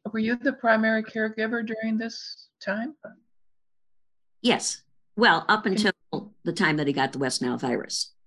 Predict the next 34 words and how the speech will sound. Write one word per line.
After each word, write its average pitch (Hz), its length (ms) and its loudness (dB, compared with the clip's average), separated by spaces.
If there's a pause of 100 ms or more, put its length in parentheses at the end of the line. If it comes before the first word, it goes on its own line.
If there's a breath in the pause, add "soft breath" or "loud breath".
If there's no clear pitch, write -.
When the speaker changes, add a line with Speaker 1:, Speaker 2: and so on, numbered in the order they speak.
(300)
Speaker 1:
Mm-hmm. 196 360 0 (340 loud breath)
But 220 120 -6
can 262 120 2
you 254 80 2
talk 254 260 4
about 254 320 2
that, 208 380 2
about 202 320 0
your 196 140 -2
experience 202 720 -6
as 190 220 -2
a, 185 320 0
as 180 240 -10
the 180 60 -12
caregiver? 202 560 -8 (1700)
Speaker 2:
Well, 247 320 4
um, 226 300 6 (100)
Paul 262 560 2 (880)
was, 196 460 2 (180)
it, 135 160 -4 (140)
it - 100 -10
was 202 200 -6
kind 240 180 4
of 226 100 0
a 196 40 4
gradual 175 720 2
thing. - 280 -4 (840)
So, 156 340 2
like, 185 200 2
with 196 160 -2
the 190 60 -4
Parkinson's, 180 720 0
for 180 160 0
example, 143 840 -4